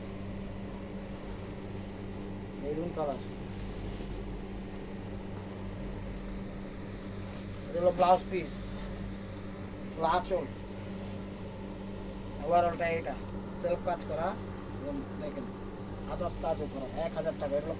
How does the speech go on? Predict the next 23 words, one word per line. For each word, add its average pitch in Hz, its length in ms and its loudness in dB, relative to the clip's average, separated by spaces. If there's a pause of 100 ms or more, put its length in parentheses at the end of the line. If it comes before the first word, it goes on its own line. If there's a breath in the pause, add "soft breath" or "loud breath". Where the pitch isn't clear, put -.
কফি 180 240 4 (100)
কালার, 156 220 6 (920)
ডিপ 190 200 2 (100)
কফি 180 300 6
কালার, 147 220 6 (1400)
ডিপ 175 200 0 (120)
কফি 180 300 6
কালার, 147 220 4 (3750)
ডিপ 175 200 0 (100)
কফি 165 300 6
কালার। 139 200 4 (140)
দেখেন - 220 -4 (1200)
একদম 196 280 6
অরিজিনাল 208 420 8
যে 196 60 6 (100)
কফিটা 208 320 8 (100)
থাকে 196 180 6 (100)
ভিতরে, 190 240 4 (100)
কফি 190 220 10
কালারটা, 160 300 6
এটা 156 180 0
ব্লাউজ 156 280 6
পিস, - 180 -2